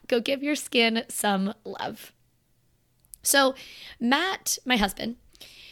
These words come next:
he works in a school, and, uh, well, I guess one of his two jobs. He has his own business as well, but,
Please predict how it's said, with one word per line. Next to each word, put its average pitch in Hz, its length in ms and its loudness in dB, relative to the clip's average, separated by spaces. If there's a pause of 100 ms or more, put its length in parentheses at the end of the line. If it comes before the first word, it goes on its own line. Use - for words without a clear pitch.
he 294 200 6
works 254 340 2
in 220 160 2
a 214 40 0
school, 151 460 -4 (160)
and, 214 400 0
uh, 214 160 2
well, 214 100 4
I 208 40 4
guess 214 320 0
one 226 280 0
of 233 100 0
his 214 220 0
two 233 280 -2
jobs. 208 420 -2
He 214 120 -2
has 202 100 0
his 196 100 -2
own 202 160 -2
business 233 400 -2
as 196 100 -8
well, 240 380 6 (400)
but, 214 480 2